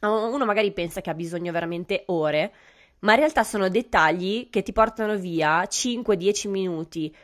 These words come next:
massimo venti. Ogni tanto puoi anche farli mentre guardi la televisione alla sera, ogni tanto lo fai mentre, mentre ti devi scaldare, perché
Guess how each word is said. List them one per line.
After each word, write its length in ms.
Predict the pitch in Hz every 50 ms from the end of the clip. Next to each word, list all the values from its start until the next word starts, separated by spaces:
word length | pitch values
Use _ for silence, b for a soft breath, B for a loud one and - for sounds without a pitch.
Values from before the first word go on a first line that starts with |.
| b b -
massimo 520 | 214 233 269 262 - - 226 208 214 208
venti. 580 | 185 196 196 175 160 156 170 - 165 165 160 b b b b b -
Ogni 200 | - 233 254 254
tanto 240 | - 330 403 370 330
puoi 140 | 208 190
anche 200 | 180 202 - 262
farli 280 | 240 - 180 175 180 180
mentre 260 | 180 160 165 - 175 160
guardi 280 | 156 160 160 165 160
la 100 | 160 160
televisione 540 | 160 - 151 151 151 156 156 151 160 160 156
alla 180 | 156 151 151 156
sera, 540 | - - 170 156 151 156 165 185 185 -
ogni 180 | 175 170 170 175
tanto 300 | - 180 160 170 170 165
lo 80 | 160 170
fai 500 | - - - 156 151 156 160 160 165 165 B B B B B -
mentre, 680 | 165 175 165 165 165 - 185 170 160 156 156 151 147 151
mentre 460 | - - 190 214 226 269 277 370 302
ti 120 | - 196
devi 200 | 160 214 196 220
scaldare, 680 | 202 - - 214 202 202 196 190 202 196 175 160 160 160
perché 600 | 160 180 190 196 196 - 202 196 196 - - _